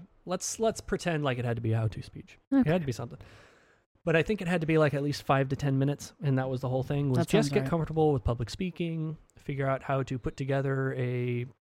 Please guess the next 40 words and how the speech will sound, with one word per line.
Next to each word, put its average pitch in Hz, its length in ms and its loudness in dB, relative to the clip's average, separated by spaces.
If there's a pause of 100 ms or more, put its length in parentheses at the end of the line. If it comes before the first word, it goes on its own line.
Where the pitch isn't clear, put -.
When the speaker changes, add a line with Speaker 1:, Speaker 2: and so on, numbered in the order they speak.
Speaker 1:
presentation 143 540 -2
like 135 240 -2
that, 123 340 0
and 117 220 0
then 113 460 0
you 117 160 -2
get 113 160 -4
graded 110 300 -2
on 113 140 -6
it. 117 100 -12 (520)
So 127 260 -2
a 123 40 2
lot 170 180 4
of 165 60 -2
people 156 180 -2
did 135 160 -2
five 160 280 2
or 147 60 2
ten 147 200 0
minute 139 240 2 (300)
speeches 127 540 -4
on, 120 520 -2 (480)
uh, 117 240 -2
how 165 320 -2
to 135 720 -2 (300)
t-, - 120 -16 (400)
insert 139 440 0
something 113 680 -2
here. 113 280 -6
I 113 100 -8
can't 117 200 -12
remember 117 280 -6
what 117 160 -6
a 117 40 -10
lot 117 140 -12
of 117 60 -12
the 120 120 -12
other 117 100 -10
people 123 200 -10
did. 117 200 -6